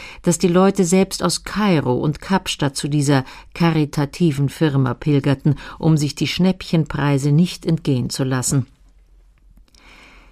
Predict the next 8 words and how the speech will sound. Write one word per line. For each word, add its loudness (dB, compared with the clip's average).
Dieser 4
exzeptionelle 2
Autoverleih 2
gehörte 2
zudem 2
Dents 2
großem 0
Bruder. -2